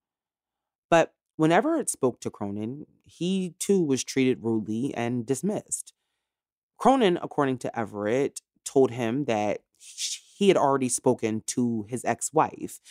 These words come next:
referring to Chantel, and that if Everett had any questions, he needed to talk to her. And when Everett tried to call Cronin again,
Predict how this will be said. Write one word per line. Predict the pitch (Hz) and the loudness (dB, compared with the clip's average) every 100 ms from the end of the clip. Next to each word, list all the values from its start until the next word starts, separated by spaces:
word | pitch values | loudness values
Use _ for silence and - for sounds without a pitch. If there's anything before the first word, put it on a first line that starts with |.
| - _ | -20 _
referring | 135 123 113 110 | -2 0 -2 -2
to | 113 | -6
Chantel, | - 95 - 190 110 113 127 | -10 -10 -4 0 4 4 2
and | 139 123 | -2 0
that | 127 110 _ _ _ | 0 0 _ _ _
if | 165 - | 2 4
Everett | 208 226 233 - | 2 2 -2 -2
had | 160 165 | 0 2
any | 151 147 | 2 0
questions, | 117 220 240 - 110 113 - - _ | 0 0 -2 -2 -4 -4 -6 -10 _
he | - 226 | 0 4
needed | 214 151 123 | 4 2 -2
to | 110 | -2
talk | 117 98 | -2 -2
to | - | -6
her. | 110 113 - _ _ _ _ _ _ _ _ _ _ _ _ | -10 -12 -14 _ _ _ _ _ _ _ _ _ _ _ _
And | 170 160 147 - - | 4 4 2 -2 0
when | 160 | 2
Everett | - 202 214 151 | 4 4 2 2
tried | 165 147 | 2 2
to | 135 | 0
call | - 131 117 | 2 4 4
Cronin | - 127 113 107 | 0 -2 -2 -4
again, | 104 165 226 107 110 127 | -2 0 2 0 -4 -8